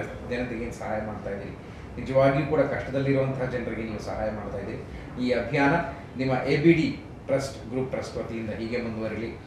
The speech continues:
ಮತ್ತಷ್ಟು ಮಗದಷ್ಟು ಅಭಿಮಾನಿಗಳು ನಿಮ್ಗೆ ಹೆಚ್ಚ-,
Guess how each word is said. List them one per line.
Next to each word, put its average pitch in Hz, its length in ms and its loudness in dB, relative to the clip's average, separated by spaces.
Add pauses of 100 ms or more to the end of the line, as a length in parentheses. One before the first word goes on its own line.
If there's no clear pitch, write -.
(320)
ಮತ್ತಷ್ಟು 113 520 -4
ಮಗದಷ್ಟು 127 340 2
ಅಭಿಮಾನಿಗಳು 139 580 4 (420)
ನಿಮ್ಗೆ 117 260 -4
ಹೆಚ್ಚ-, 131 520 2